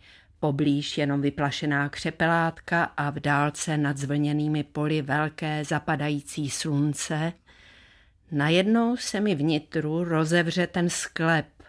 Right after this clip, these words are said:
plný smrtelného zápasu krysího hejna.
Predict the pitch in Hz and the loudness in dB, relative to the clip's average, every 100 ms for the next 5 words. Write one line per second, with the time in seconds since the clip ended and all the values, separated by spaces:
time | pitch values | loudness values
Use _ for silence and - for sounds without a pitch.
0 | _ _ _ _ _ _ 156 151 151 - | _ _ _ _ _ _ 2 4 2 0
1 | 156 151 - 160 160 151 151 139 151 151 | -2 -2 4 6 6 4 0 2 4 4
2 | 156 156 - 156 - 143 - 151 139 143 | 0 -4 -4 -6 -4 -4 -2 -2 -2 -2
3 | 135 135 123 113 | -2 -2 -2 -4